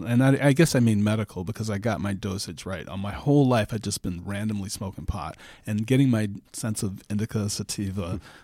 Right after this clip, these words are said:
the volume of pot, and the other things that make pot behave as it has,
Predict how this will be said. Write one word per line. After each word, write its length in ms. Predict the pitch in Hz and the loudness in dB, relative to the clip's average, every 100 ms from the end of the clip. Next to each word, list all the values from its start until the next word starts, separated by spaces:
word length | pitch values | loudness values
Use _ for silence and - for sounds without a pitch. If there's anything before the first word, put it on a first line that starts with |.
| _ | _
the 100 | 117 | -4
volume 420 | 104 104 107 104 95 | 0 2 4 4 2
of 120 | - | 0
pot, 340 | 101 92 90 - | -2 -2 -6 -10
and 300 | 98 101 98 - _ _ _ _ _ _ 131 | -8 -6 -6 -12 _ _ _ _ _ _ -2
the 100 | 113 | 0
other 200 | 104 107 | 0 0
things 300 | 127 107 98 | 0 -2 0
that 100 | 117 | 0
make 220 | 104 95 | 0 0
pot 300 | 104 98 - | -4 -6 -6
behave 400 | 101 - 110 101 | -8 -2 0 0
as 160 | 95 107 | 0 -4
it 80 | |
has, 360 | 95 90 87 | -6 -6 -6